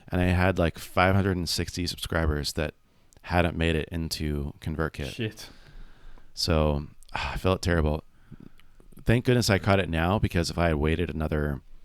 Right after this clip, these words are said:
Speaker 1: couple of weeks, they probably wouldn't have been, like, fresh enough
Speaker 2: Yeah.
Speaker 1: or, you know, engaged enough. But it seems like they're, everything's going smoothly, and I had people reaching out, "Hey, you know, I didn't get the confirmation email," and I kept being like, "That's so weird." Um,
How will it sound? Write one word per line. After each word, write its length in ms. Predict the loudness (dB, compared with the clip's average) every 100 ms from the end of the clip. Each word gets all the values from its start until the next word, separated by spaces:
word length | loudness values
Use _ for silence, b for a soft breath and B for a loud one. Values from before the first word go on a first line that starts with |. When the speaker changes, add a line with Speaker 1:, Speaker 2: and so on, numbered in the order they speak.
| b b b -6
Speaker 1:
couple 260 | -2 2
of 140 | 0 0
weeks, 440 | 0 0 -2 -4 -4
they 100 | -4
probably 240 | 2 2 4
wouldn't 260 | 0 -2
have 140 | -4 -2
been, 260 | -2 -2
like, 220 | -6 -8 -12
fresh 340 | -6 -2 -2 -2
enough 280 | -2 -4 -6
Speaker 2:
Yeah. 60 | -6
Speaker 1:
or, 240 | -6 -6 b b b b
you 100 | -6
know, 140 | -6 -6
engaged 420 | -8 -6 -4 -4
enough. 220 | -2 -4 -2
But 140 | -4
it 40 | -2
seems 260 | -4 -4
like 140 | -4 -4
they're, 240 | -6 -6
everything's 420 | -6 -6 -6 -10 -10
going 260 | -8 -6
smoothly, 480 | -6 -6 -4 -4 -6
and 160 | -8 -14 B B B -2
I 60 |
had 100 | -2
people 220 | 0 -2 0
reaching 280 | -2 -4
out, 180 | -6 0
"Hey, 180 | 0 0 b b b b -4
you 60 |
know, 160 | -4 -2
I 60 | -2
didn't 120 | -2
get 120 | -4
the 60 | -6
confirmation 560 | -4 -4 0 0 0 0
email," 160 | -2
and 80 | -2
I 40 |
kept 260 | -4 -8 -4
being 180 | -4 -2
like, 200 | -6 -8
"That's 180 | -8 -6
so 160 | -4
weird." 380 | -4 -4 -6 -8 b b b b b b
Um, 380 | -4 -4 -4 -10